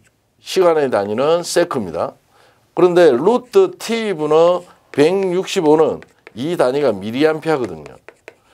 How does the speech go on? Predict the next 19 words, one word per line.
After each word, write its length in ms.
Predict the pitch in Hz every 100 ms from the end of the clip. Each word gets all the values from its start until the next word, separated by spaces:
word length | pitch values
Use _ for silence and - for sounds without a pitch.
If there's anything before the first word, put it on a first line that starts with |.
| _ _
그러면 280 | 147 170 151
이 220 | 165 196
밀리암페어를 1300 | 160 123 131 160 156 143 135 107 95 131 170 190 208 - _ _ _ _ _ - _ - _ - _ - _ _ _ -
암페어로 480 | 113 120 165 170 151
고쳐줘야 460 | 190 170 147 151
되겠죠. 440 | 139 107 - 165 - - - - _ _ -
그래서 200 | 104 120
일 260 | 170 196 -
암페어는 640 | 120 120 127 117 98 87
천 380 | - 175 170 156
밀리암페어 580 | 117 107 98 95 98 82
이렇게 240 | 117 117
되는 240 | 107 80
거죠. 360 | 71 - 104 104 _ _ - _ 113
여기에 640 | 143 143 131 120 131 135
제곱 500 | 127 101 101 90 - - - -
곱하기 680 | 98 160 151 113 110 151 160 _ _ -
R은 640 | 175 170 147 147 151 - -
오백, 460 | 117 113 90 -